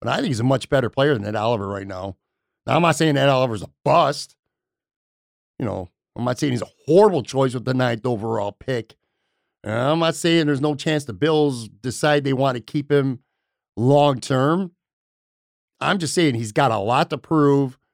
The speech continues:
in measuring by at least what I was expected of him going into twenty twenty-two, which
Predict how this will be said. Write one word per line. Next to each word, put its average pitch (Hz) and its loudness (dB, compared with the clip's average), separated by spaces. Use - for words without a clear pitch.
in 120 -2
measuring 151 4
by 135 2
at 123 -4
least 170 2
what 143 2
I 175 6
was 175 0
expected 170 -2
of 170 2
him 175 2
going 156 6
into 175 4
twenty 170 0
twenty-two, 170 0
which 147 -4